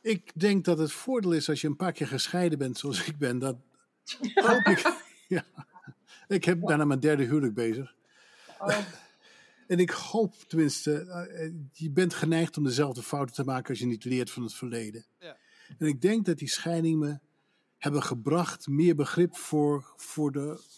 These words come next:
Speaker 1: voor de vrouw in mijn, in mijn huwelijk en voor hun wensen en behoeften en de manier waarop zij aangesproken willen worden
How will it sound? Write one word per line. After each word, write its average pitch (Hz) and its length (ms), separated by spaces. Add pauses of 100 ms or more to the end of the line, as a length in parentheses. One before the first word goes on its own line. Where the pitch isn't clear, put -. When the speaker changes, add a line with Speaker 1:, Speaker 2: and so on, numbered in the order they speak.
(160)
Speaker 1:
voor - 240
de 131 100
vrouw 143 460
in 175 180
mijn, 147 300
in 143 120
mijn 127 200
huwelijk 147 500
en 151 180
voor 135 360
hun 160 300 (540)
wensen 143 400
en 135 120
behoeften 139 760 (520)
en 143 120
de 139 60
manier 147 360
waarop 135 240
zij 156 320
aangesproken 127 800
willen 110 220
worden 113 400